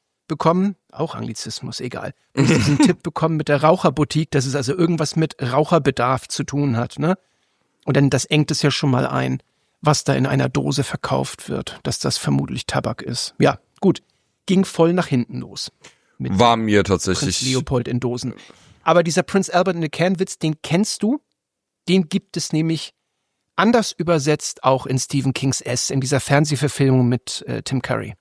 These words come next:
Speaker 1: Da
Speaker 2: Mhm.
Speaker 1: kommt doch einer von, äh, vom ehemaligen Club der Loser in diese Bibliothek und oben ist doch auf der Balustrade erscheint Pennywise.
Speaker 2: Mhm.
Speaker 1: Und, und ist da ziemlich nervig unterwegs und erzählt diesen Witz.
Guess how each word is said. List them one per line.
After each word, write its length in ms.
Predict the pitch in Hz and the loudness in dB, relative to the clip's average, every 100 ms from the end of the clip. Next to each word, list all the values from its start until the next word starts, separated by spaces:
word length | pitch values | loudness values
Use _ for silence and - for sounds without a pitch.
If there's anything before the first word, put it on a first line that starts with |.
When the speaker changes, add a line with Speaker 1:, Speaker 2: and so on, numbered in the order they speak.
| _ - - - 85 | _ -20 -12 -8 -6
Speaker 1:
Da 80 | - | -4
Speaker 2:
Mhm. 40 | |
Speaker 1:
kommt 140 | - 147 | 0 0
doch 80 | |
einer 260 | 117 143 156 | 2 2 0
von, 460 | - 147 143 139 131 | 0 2 2 2 0
äh, 100 | 131 | -2
vom 200 | 135 143 | 0 2
ehemaligen 360 | 151 147 147 | 2 2 0
Club 200 | - 151 | -2 -2
der 100 | 147 | 0
Loser 340 | 135 160 170 - | 0 0 0 0
in 220 | 143 131 | 0 -2
diese 460 | 151 147 143 127 135 | -4 -4 -2 -2 -2
Bibliothek 760 | 147 135 135 127 - 202 285 - _ _ _ _ _ _ - | -2 -4 -2 -2 -2 -4 -6 -14 _ _ _ _ _ _ -4
und 160 | 156 - | -4 2
oben 460 | 214 269 226 262 - _ _ _ _ _ | 2 4 4 2 -2 _ _ _ _ _
ist 200 | - - | -4 0
doch 100 | 190 | 0
auf 140 | - - | 0 -2
der 100 | 156 | 0
Balustrade 680 | 151 151 - - 180 196 - | 0 0 -2 0 2 2 -2
erscheint 400 | 160 - 165 151 | -4 -2 -2 0
Pennywise. 720 | 185 170 131 - - - - _ _ _ - | 0 0 0 -6 -10 -12 -12 _ _ _ -2
Speaker 2:
Mhm. 340 | 120 135 247 - | 0 2 0 -2
Speaker 1:
Und, 420 | - 151 147 143 - _ _ | 0 2 2 0 -6 _ _
und 140 | - 165 | -4 -2
ist 160 | 190 165 | -2 -4
da 120 | 151 | -4
ziemlich 340 | - 208 180 | 2 2 4
nervig 420 | 160 143 143 147 | 2 2 2 -2
unterwegs 500 | 127 120 120 127 127 | -2 -2 -2 -4 -4
und 100 | 180 139 | -2 -2
erzählt 560 | 127 - 165 147 - _ | -2 0 2 2 -2 _
diesen 220 | 147 139 127 | -4 -2 -2
Witz. 300 | 123 - | -4 -6